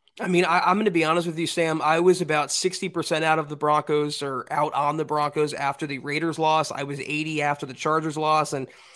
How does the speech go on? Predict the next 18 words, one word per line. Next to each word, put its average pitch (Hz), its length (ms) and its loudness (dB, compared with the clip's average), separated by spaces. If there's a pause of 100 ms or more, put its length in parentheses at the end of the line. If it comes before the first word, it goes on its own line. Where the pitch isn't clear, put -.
(160)
after 156 360 2
the 147 180 -4
Jets 151 320 -2
loss 147 300 2
yesterday. 143 400 -2
I'm 143 120 -2
a 147 40 4
hundred 170 300 0
percent. 156 340 0
It, 165 160 -4
it 185 260 4
is 202 100 10
gonna 190 160 2
be 175 120 4
a 175 60 4
wash. 160 420 2
It's - 180 -6
another 160 560 2